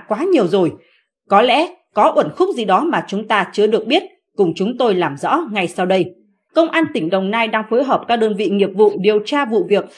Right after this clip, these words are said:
bà Nguyễn Thị Giang Hương, chủ tịch huyện Nhân Trạch, Đồng Nai bị nhóm lừa đảo công nghệ cao đăng nhập vào tài khoản ngân hàng, lấy đi số tiền lớn. Một nguồn tin xác nhận số tiền nhóm lừa đảo công nghệ cao rút từ tài khoản bà Nguyễn Thị Giang Hương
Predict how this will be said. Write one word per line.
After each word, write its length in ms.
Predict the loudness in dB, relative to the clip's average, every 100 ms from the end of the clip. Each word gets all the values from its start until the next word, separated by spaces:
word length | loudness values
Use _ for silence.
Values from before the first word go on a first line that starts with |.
| _ -6
bà 220 | 0 0
Nguyễn 220 | 2 -2 -2
Thị 180 | -2 -2
Giang 140 | -4 -2
Hương, 240 | 0 0 -2 _
chủ 120 | -4 -2
tịch 120 | -2 -6 -8 0
huyện 240 | 0 0
Nhân 200 | 0 0
Trạch, 200 | -2 -6
Đồng 200 | -2 -2
Nai 220 | -2 -2 -2
bị 160 | -2
nhóm 220 | 0 0
lừa 200 | 0 0
đảo 220 | 2 0 -2
công 160 | -2 -2
nghệ 140 | -4
cao 280 | -2 0 0 -2 _ -4
đăng 200 | -2 0
nhập 140 | 0 -2
vào 100 | -2
tài 120 | -4 -2
khoản 160 | -4 -6 -6
ngân 180 | -4 -2
hàng, 240 | -2 -4 -8 _
lấy 160 | 0 0
đi 180 | 0 -2
số 160 | 0 0
tiền 140 | 2
lớn. 260 | 2 2 0 -6 _ _ _
Một 180 | 0 2
nguồn 240 | 2 2 2
tin 160 | -2
xác 200 | 0 0
nhận 180 | 2 0 -2 -16
số 180 | -4 -2 0
tiền 220 | 0 2
nhóm 180 | 2 2
lừa 160 | 2 2
đảo 240 | 0 -2 -2
công 180 | 0
nghệ 180 | 0 -2
cao 240 | 0 0 0
rút 160 | -2 -4
từ 140 | -2 -2
tài 120 | -2
khoản 360 | -2 -2 -2 -2
bà 220 | -2 0
Nguyễn 180 | -2 -2 -2
Thị 200 | -4 -2
Giang 200 | -2 0
Hương 240 | 2 0